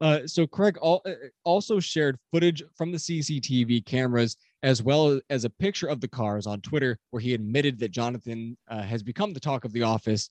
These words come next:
Speaker 2: thanks to his new stunt. Uh, so he wrote, quote, "We've, uh, been well and truly flyered," <laughs> in quotes. I guess it's, uh,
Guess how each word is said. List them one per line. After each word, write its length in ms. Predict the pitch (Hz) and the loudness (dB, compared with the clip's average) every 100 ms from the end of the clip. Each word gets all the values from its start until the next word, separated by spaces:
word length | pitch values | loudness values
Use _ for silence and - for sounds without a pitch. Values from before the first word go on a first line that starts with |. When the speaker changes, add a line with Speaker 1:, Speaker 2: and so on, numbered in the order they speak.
| _ _ - | _ _ -2
Speaker 2:
thanks 260 | 123 123 - | 2 2 0
to 120 | 123 | 2
his 180 | 117 98 | 2 2
new 380 | 104 104 104 101 | 0 2 2 2
stunt. 560 | - - 160 120 - - _ _ _ - | -2 4 6 6 0 -18 _ _ _ -2
Uh, 100 | 107 | 0
so 160 | 104 117 | 2 4
he 160 | 123 | 4
wrote, 340 | 127 135 127 - | 4 4 4 0
quote, 320 | 165 185 143 | 4 4 4
"We've, 320 | 131 196 165 147 131 | 0 -2 -2 -8 -6
uh, 260 | 127 120 | -2 -2
been 380 | 127 151 143 110 | 2 2 2 2
well 320 | 139 185 208 | 4 4 2
and 160 | 165 143 | -2 -8
truly 540 | - 190 170 147 143 _ _ - | -2 0 0 0 -2 _ _ -6
flyered," 580 | 180 208 196 110 101 131 | 0 2 2 2 -2 -4
<laughs> 160 | 135 | -4
in 280 | 143 120 110 | -2 -4 -4
quotes. 300 | - 127 120 | 0 0 0
I 60 | 117 | -4
guess 180 | 127 107 | -6 -8
it's, 180 | - | -12
uh, 400 | 82 65 80 82 | -18 -12 -10 -10